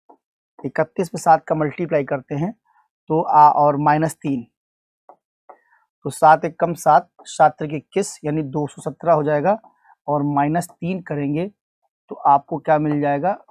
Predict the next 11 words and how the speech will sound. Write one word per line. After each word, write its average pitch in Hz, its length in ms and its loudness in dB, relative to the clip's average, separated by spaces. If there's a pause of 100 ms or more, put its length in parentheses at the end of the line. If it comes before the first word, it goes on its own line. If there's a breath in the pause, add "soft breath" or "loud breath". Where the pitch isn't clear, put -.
दो 147 280 -4
सौ 190 220 -6 (140)
चौदह, 123 400 -8 (100)
जैसा 156 440 0
कि 180 220 -8
यहाँ 143 280 -4
पर 160 100 -6
दिया 127 300 -14
गया 90 200 -18 (1040)
है 156 80 -2
ना। - 140 2